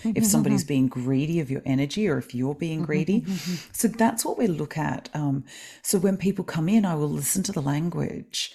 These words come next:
Speaker 2: Right, good.
Speaker 1: And often buy
Speaker 2: Good.
Speaker 1: those sorts of things that they're
Speaker 2: Good,
Speaker 1: saying.
Speaker 2: good. Another
Speaker 1: Get an
Speaker 2: thing,
Speaker 1: idea of things that are going under the
Speaker 2: as you're
Speaker 1: surface.
Speaker 2: talking, you're making me think that,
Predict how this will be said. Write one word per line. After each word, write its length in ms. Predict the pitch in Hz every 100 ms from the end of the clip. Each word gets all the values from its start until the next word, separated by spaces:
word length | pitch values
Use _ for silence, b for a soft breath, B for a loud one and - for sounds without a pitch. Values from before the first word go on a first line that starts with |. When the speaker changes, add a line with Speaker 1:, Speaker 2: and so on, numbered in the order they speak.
| 175
Speaker 2:
Right, 300 | 175 151 139
good. 140 | - 262
Speaker 1:
And 140 | 165
often 440 | - 165 - - 156
buy 240 | 156 160 175
Speaker 2:
Good. 40 |
Speaker 1:
those 220 | 160 139
sorts 280 | - 156 113
of 60 | 143
things 320 | 156 143 135
that 120 | -
they're 80 | 139
Speaker 2:
Good, 60 | 131
Speaker 1:
saying. 720 | 180 247 233 135 - 160 180
Speaker 2:
good. 240 | 180 156 - B B B -
Another 280 | 185 254
Speaker 1:
Get 100 | 359
an 140 | 151 147
Speaker 2:
thing, 100 | 151
Speaker 1:
idea 260 | 131 143
of 80 | 135 127
things 340 | - 147 135
that 100 | 135
are 60 | 139
going 220 | 131 127
under 180 | 127 123
the 80 | 120
Speaker 2:
as 160 | 233 240
you're 100 | 196
Speaker 1:
surface. 80 | - 208 202
Speaker 2:
talking, 180 | 196
you're 100 | 175
making 400 | 143 151 156 180
me 140 | 170 170 165 -
think 300 | 190 175 -
that, 360 | 170 143 -